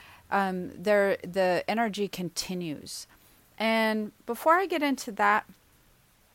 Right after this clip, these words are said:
a little bit more, I just wanna remind everybody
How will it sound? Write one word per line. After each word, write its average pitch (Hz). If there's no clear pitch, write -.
a 214
little 214
bit 220
more, 185
I 185
just 196
wanna 226
remind 185
everybody 165